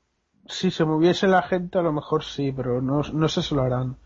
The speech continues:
Pero no veo que haya habido tal fenómeno como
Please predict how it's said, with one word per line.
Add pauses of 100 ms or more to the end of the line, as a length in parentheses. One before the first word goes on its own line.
(380)
Pero
no
veo
que
haya
habido
tal
fenómeno
como